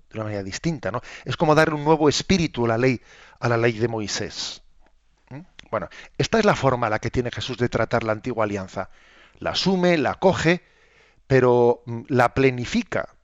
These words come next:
porque le, le, le da el espíritu que le faltaba para poderla vivir intensamente, ¿eh?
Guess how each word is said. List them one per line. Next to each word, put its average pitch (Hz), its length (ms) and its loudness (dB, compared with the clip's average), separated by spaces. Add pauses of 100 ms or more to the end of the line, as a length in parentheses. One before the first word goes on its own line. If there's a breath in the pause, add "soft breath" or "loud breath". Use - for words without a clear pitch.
(280)
porque 123 360 -4
le, 123 160 2
le, 127 280 0
le 120 260 0
da 185 180 6
el 185 100 4
espíritu 180 560 0
que 196 100 2
le 143 100 6
faltaba 127 640 0 (580 soft breath)
para 127 240 4
poderla 135 600 4
vivir 127 400 -2
intensamente, 110 1080 -6 (180)
¿eh? 160 140 -8